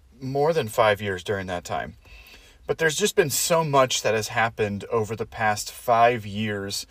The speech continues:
at Missio, and, and I'm just grateful for the experiences that we've had together, the ways that we've grown. Uh, yesterday, during our worship celebration, during the time of teaching, we had a panel up. Uh, we had Alex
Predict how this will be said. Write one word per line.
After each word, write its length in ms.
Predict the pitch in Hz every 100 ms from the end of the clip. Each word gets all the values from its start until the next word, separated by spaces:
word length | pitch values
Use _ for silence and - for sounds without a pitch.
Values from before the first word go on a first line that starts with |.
| - - - - - -
at 280 | 123 120 -
Missio, 680 | 123 143 - 117 95 85 90
and, 300 | 113 117 117 113
and 180 | 120 120 -
I'm 200 | 113 160
just 240 | 208 202 -
grateful 560 | 120 110 - - 104
for 480 | 101 - 113 107 110 107
the 200 | 120 113
experiences 920 | 110 - - 120 127 123 113 123 107
that 120 | 107
we've 180 | 110 101
had 300 | 113 104 117
together, 380 | 120 120 120 120
the 140 | 107
ways 400 | 95 107 117 107
that 160 | 117 107
we've 260 | 113 92
grown. 500 | 101 104 104 113 123 - - - - - -
Uh, 200 | - 123
yesterday, 920 | 117 127 139 - 127 104 98 104 127 120 -
during 480 | 107 127 127 120 113
our 360 | 120 113 107 107
worship 440 | 107 110 - -
celebration, 840 | - - 110 98 104 101 - 104 104
during 240 | 104 104
the 80 | 104
time 240 | - 101
of 140 | 107 -
teaching, 480 | - 110 - 101 101
we 100 | 101
had 160 | 104
a 80 | 101
panel 460 | - 110 110 104 87
up. 260 | 92 - - - - - - -
Uh, 280 | - 101 98 98
we 100 | 107
had 140 | 107
Alex 720 | 101 107 110 107 - - -